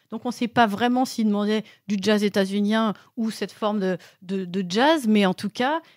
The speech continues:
c'était une musique qui était très, très populaire en Allemagne, et c'est pour ça que, euh, Goebbels a décidé de, d'essayer de f-, créer ce groupe de jazz apprivoisé pour éviter finalement que la, l'écoute clandestine de jazz états-unien se répande.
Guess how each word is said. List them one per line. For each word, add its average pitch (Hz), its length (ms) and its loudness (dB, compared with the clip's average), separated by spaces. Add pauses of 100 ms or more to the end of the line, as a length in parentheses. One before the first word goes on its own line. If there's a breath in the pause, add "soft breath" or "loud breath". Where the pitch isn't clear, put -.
(240 soft breath)
c'était 240 260 0
une 226 80 6
musique 220 340 0
qui - 80 -8
était 170 340 -6
très, - 240 -4
très - 220 -6
populaire 196 520 -4
en 170 100 0
Allemagne, 165 480 2 (220 soft breath)
et 214 80 -2
c'est 254 200 -8
pour 190 160 -16
ça 277 200 -8
que, 262 340 0 (340 loud breath)
euh, 160 380 -10
Goebbels 170 720 0
a 185 160 -4
décidé 175 520 -6
de, 196 140 -4 (240 loud breath)
d'essayer 202 340 -6
de 196 120 0
f-, - 220 -10 (120)
créer 240 340 -2
ce - 200 -10
groupe 202 300 -6
de 190 140 -4
jazz 185 180 -2
apprivoisé 196 520 -6
pour 208 260 -6
éviter 208 400 -2
finalement 214 540 -2 (280 soft breath)
que 254 100 -2
la, 170 460 -2
l'écoute 185 440 -6
clandestine 247 720 -2 (220)
de 175 180 -10
jazz 240 260 -6
états-unien 185 600 -4
se - 200 -16
répande. 220 340 -8